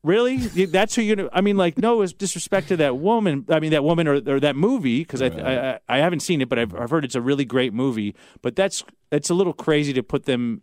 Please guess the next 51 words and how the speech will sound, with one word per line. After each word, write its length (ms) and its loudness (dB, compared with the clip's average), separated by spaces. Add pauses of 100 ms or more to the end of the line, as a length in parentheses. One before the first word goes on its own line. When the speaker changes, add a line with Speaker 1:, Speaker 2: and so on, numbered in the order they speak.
Speaker 1:
next 220 -2
to 80 -2
each 140 -8
other. 240 -2
And, 140 -4
like, 220 -2 (180)
Jordan 280 0
Peele, 260 0
who 160 -2
I 100 2
love, 280 0 (160)
there's 120 -4
more 160 2
Jordan 320 0
Peele 340 0
in 80 -4
the 60 -2
museum 340 -2
than 120 0
there 100 0
is 140 0
Stanley 320 -2
Kubrick. 480 -4 (180)
That's 320 -2
Speaker 2:
Wow. 80 -4
Speaker 1:
insane. 640 -2
You 120 -2
know 80 2
what 100 2
I 40 2
Speaker 2:
Yeah. 40 -2
Speaker 1:
mean? 160 -2
That's 140 -2
just 180 -6
not, 300 -2 (260)
and 100 0
it's 140 -4
not, 180 2
I 80 4
understand 280 -2
it's 100 -6
not 140 0
a 40 -4
film 220 -4
history 340 -4
museum, 460 -4
Speaker 2:
Mm-hmm. 100 -12 (460)
Speaker 1:
but 160 -2
still, 340 0
it 60 -2
just, 280 -8